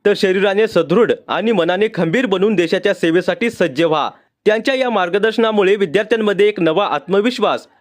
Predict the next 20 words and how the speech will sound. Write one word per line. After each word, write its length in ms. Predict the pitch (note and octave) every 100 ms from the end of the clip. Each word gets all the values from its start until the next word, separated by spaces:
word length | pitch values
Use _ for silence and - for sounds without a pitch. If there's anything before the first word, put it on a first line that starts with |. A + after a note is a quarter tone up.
| _
आणि 300 | D#3 G#3+ B3
राष्ट्रप्रेमाची 760 | F#3 E3+ - B3 A3 A3 G#3+ B3
भावना 360 | E3 D#3+ F3+
जागृत 360 | F#3 D3 C3 E3 C3+
झाली. 280 | F3 D3+ G2+ _ _ _ _ _ _
प्रसिद्ध 360 | G3+ G#3+ C4+ A3
अभिनेते 460 | A3 A3 A3 A#3
माननीय 400 | B3 F3 F3+ G#3 A3
श्री 180 | A3+
प्रणयजी 540 | B3 G3 F3 G#3 F#3 G#3+ -
इंगळे 420 | E3 F3+ A3+ C3 A#2 _ -
यांनी 220 | G3 A#3+
आपल्या 300 | G#3+ G#3+ A#3 -
खुमासदार 460 | E3+ F#3+ G3+ A#3+ A#3+
शैलीत 280 | G3 F#3+ F#3+
संवाद 260 | - E3 F3+ F3+
साधत 240 | E3 F#3 -
कलेचे 300 | F3 F3+ F#3
महत्त्व 380 | D3+ G#3 G#3+ F3+
विशद 280 | E3 C#3+